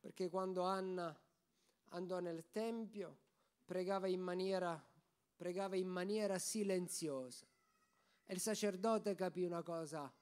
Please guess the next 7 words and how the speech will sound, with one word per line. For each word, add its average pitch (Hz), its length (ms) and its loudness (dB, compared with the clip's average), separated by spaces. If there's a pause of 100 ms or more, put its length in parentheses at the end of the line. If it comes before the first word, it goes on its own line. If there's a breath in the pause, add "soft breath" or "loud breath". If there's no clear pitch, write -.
(200)
per 175 220 2
un'altra. 135 640 -4 (640 loud breath)
Vogliamo 196 340 4
chinare 185 520 4
il 175 80 -2
nostro 180 440 -2
capo 254 500 -2